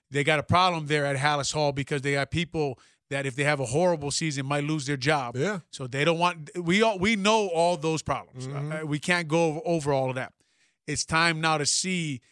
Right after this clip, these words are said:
Speaker 1: can they develop this young quarterback? You can't go back. Th-, this kid is the starting
Speaker 2: Right.
Speaker 1: quarterback. A-, and, and you, you almost agree with Chris. You almost agree with some of the stuff he's saying. Not almost, you do.
Speaker 2: Mm-hmm.
Speaker 1: And we've said all that stuff.
Speaker 2: Mm-hmm.
Speaker 1: But, but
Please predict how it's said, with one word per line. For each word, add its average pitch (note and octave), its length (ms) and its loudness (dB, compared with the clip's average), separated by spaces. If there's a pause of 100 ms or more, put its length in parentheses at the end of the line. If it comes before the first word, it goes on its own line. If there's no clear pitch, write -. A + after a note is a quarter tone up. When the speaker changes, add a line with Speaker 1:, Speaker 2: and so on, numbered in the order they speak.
(160)
Speaker 1:
can D3 200 -2
they D3+ 120 0
develop C#3+ 460 0
this B2+ 180 -6
young C3+ 160 -4
quarterback? A2+ 440 -14 (100)
You C#3 80 -12
can't E3+ 260 0
go F3+ 80 2
back. F3 200 2 (280)
Th-, C#3 160 -6
this C3+ 180 0
kid G3+ 240 0
is E3+ 140 -4
the D3 80 -4
starting F3 380 2
Speaker 2:
Right. C#3+ 40 -12
Speaker 1:
quarterback. D#3+ 540 -2 (260)
A-, D#3 160 -12
and, D3 260 -6
and C#3+ 300 -6 (360)
you, D3 180 -6
you D#3 260 0
almost F3+ 400 2
agree D3+ 400 2
with D3+ 140 -2
Chris. - 380 -16
You C3 180 -6
almost F#3+ 340 0
agree D#3+ 520 2
with C#3+ 160 0
some D3 180 -2
of D3+ 60 -2
the C#3+ 40 -2
stuff - 300 -2
he's D#3+ 220 -4
saying. F3+ 260 -2
Not E3 140 0
almost, E3 340 0
you C#3+ 80 -4
do. F3+ 240 0 (140)
Speaker 2:
Mm-hmm. D3+ 260 -4
Speaker 1:
And C3+ 140 2
we've E3 200 2
said A3+ 340 2
all D3 180 0
that A2+ 200 -10
stuff. - 360 -12
Speaker 2:
Mm-hmm. C3 300 -8
Speaker 1:
But, C#3+ 180 0
but C#3+ 240 -2